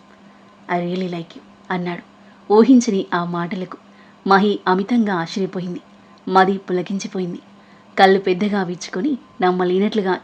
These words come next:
చూస్తున్నాయి. ఇదంతా కలో నిజమో అర్థం కానట్లుగా చూస్తున్న మహి రుద్ర పెదవులు ఆమె పెదవుల వైపు కదిలేసరికి తెగ కంగారు పడిపోతూ, "రుద్ర, ఎవరో వస్తున్నారు," అంది పక్కకి చూస్తూ, ఏదో ఒక సాకుతో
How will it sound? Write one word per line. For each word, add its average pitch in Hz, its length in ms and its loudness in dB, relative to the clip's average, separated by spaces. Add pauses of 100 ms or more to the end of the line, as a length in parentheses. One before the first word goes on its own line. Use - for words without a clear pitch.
(100)
చూస్తున్నాయి. 180 460 -4 (680)
ఇదంతా 208 500 4
కలో 190 380 -2
నిజమో 180 380 -4 (320)
అర్థం 185 240 2
కానట్లుగా 190 640 -2 (180)
చూస్తున్న 185 340 -4
మహి 175 340 -6 (500)
రుద్ర 208 260 8
పెదవులు 185 480 0 (120)
ఆమె 180 180 0
పెదవుల 196 400 0
వైపు 180 360 -2 (100)
కదిలేసరికి 185 600 -6 (580)
తెగ 202 160 4
కంగారు 196 420 -2
పడిపోతూ, 185 440 -6 (420)
"రుద్ర, 214 380 2 (140)
ఎవరో 202 180 0
వస్తున్నారు," 214 480 0 (640)
అంది 208 320 2
పక్కకి 190 480 -8
చూస్తూ, - 260 -8 (520)
ఏదో 214 280 6
ఒక 240 100 0
సాకుతో 185 520 -4